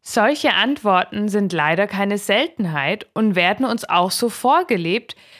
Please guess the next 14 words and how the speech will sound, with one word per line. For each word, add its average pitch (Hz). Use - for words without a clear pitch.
wenn's 220
in 220
den 208
Zeitschriften 196
schon 208
wieder 208
heißt, 214
"Festtagskilos 233
endlich 214
wieder 214
runterkriegen, 202
rechtzeitig 208
zur 202
Sommerpause." 175